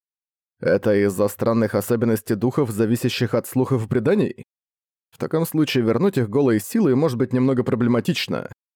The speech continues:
Я слышал, что спрятанных духом можно вернуть, если попросить об этом короля духов. Э, да, все верно.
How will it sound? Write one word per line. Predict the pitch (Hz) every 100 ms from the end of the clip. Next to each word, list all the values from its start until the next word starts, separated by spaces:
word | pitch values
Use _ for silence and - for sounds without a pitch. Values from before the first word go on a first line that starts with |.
| _ _ _ _ _
Я | - 90 113
слышал, | 123 165 175 160
что | 135 139
спрятанных | - 160 160 147 117
духом | 110 190 151
можно | 147 131 139
вернуть, | 127 139 185 - - _ _ _
если | - 110 143
попросить | 131 135 135 165
об | 151
этом | 165 156
короля | 147 147 151
духов. | 147 - - - - _ _ _ _ _ _ -
Э, | 113 135
да, | 120 139 151 165
все | 120 - 135
верно. | 117 110 95 98 92 65 -